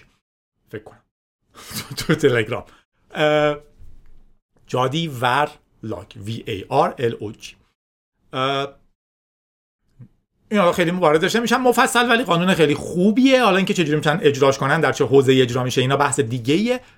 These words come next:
ولی اف تی سی تصویب کرده، یه قانون نهایی کرده، یعنی اجرایی شده، که بررسی‌های فیک، الکی ستاره دادن، فالوور خریدن و اینجور چیزها ممنوع و غیر قانونیه.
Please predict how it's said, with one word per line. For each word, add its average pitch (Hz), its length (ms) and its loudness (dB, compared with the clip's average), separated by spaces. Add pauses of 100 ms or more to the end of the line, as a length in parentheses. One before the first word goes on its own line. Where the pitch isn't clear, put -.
ولی 170 220 0
اف 170 200 -2
تی 175 140 -8
سی - 180 -4
تصویب - 640 -4
کرده، 131 520 -4 (320)
یه 185 100 -2
قانون 160 440 0
نهایی 147 680 0
کرده، 120 460 -2 (200)
یعنی 117 260 -8 (100)
اجرایی 123 560 2
شده، 113 380 -4 (300)
که 151 300 -4 (580)
بررسی‌های 135 840 2
فیک، 151 460 0 (100)
الکی 139 440 0
ستاره 123 460 0
دادن، 131 380 0
فالوور 123 540 0
خریدن 131 500 -2
و 120 200 -2
اینجور 202 360 2
چیزها 165 600 -4 (320)
ممنوع 143 760 -2 (220)
و 135 160 0
غیر 131 440 2
قانونیه. 120 840 -2